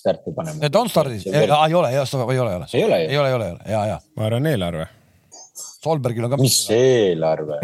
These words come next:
Speaker 1: See on lõpmatu ju.
Speaker 3: Või siis juba on pagunid peal, vaata, ega Virtsu mehed R viiega ei sõida.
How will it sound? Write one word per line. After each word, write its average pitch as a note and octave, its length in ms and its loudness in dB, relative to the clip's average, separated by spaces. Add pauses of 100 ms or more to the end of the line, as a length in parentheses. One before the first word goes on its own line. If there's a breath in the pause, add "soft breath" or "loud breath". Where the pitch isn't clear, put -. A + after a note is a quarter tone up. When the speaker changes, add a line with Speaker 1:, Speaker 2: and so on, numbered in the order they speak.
(160)
Speaker 1:
See D3 320 -4
on F2+ 1040 -10
lõpmatu F2+ 500 -4
ju. E2 140 -10
Speaker 3:
Või A#2+ 160 -4
siis A#2+ 180 -4
juba B2+ 220 -2
on A2+ 80 -4
pagunid A#2 440 -2
peal, G#2 220 -2
vaata, E2 300 -12
ega F#2 100 -8
Virtsu A2 380 -10
mehed F2+ 240 -10
R G2+ 180 -8
viiega F2 300 -10
ei - 20 -12
sõida. G2 300 -12